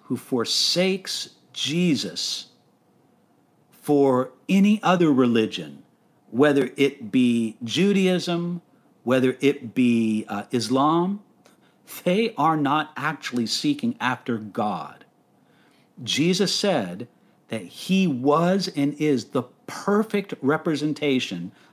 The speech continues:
of God the Father, and that to reject Jesus is to reject God. This is a heavy thing. We, it, it,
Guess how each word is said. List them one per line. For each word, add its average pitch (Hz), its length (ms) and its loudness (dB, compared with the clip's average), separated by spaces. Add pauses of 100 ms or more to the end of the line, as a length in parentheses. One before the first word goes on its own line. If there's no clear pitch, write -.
of 117 220 -4
God 107 480 -2 (100)
the 117 80 -6
Father, - 480 -4 (960)
and 175 160 4
that 185 200 2
to 170 100 -2
reject 156 720 -4 (140)
Jesus 165 960 0 (1000)
is 277 460 4
to 156 260 0
reject 123 640 -2
God. - 460 -14 (1400)
This 135 260 2
is 285 100 2
a 240 60 2
heavy 123 280 0
thing. - 400 -4 (640)
We, 170 400 -4 (180)
it, 185 400 -8
it, 165 180 -4